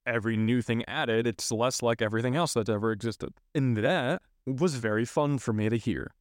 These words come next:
because it was like, "Oh my gosh, someone else, not someone who's randomly that I work with at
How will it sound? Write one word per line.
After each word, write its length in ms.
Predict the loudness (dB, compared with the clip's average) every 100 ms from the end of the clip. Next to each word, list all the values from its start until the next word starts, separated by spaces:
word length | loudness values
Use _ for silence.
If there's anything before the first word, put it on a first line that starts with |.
| _
because 260 | 0 0 2
it 40 |
was 120 | 2
like, 140 | 2 0
"Oh 440 | 0 0 0 -2
my 180 | -4 -4
gosh, 480 | -2 -4 -2 -4 -4
someone 340 | 0 2 2
else, 440 | 0 0 -2 -4 -8 _
not 340 | -2 2 2 0 -8 _ _ -12
someone 580 | -4 0 2 2 2
who's 180 | 2 2
randomly 640 | 2 2 2 2 2 2 2
that 160 | 2
I 80 | 0
work 320 | 2 2 2
with 240 | 0 0 -2
at 160 | -4